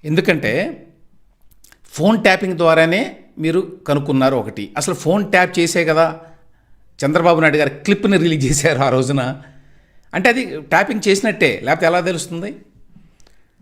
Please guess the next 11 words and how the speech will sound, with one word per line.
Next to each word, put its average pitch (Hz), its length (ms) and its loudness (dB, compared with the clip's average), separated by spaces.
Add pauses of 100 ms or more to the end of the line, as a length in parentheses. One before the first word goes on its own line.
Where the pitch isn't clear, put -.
(200)
So 214 460 4
ఇదంతా 196 340 2
కూడా 214 160 0
కాంప్లికేటెడ్ 175 580 -2
విషయం 147 280 -2
కాబట్టి 139 680 0
ఏసీబీ 190 560 0
వాళ్ళు 147 360 0
ఛార్జ్ 170 320 0
షీట్ 202 220 0
వేసినప్పుడు 131 920 -2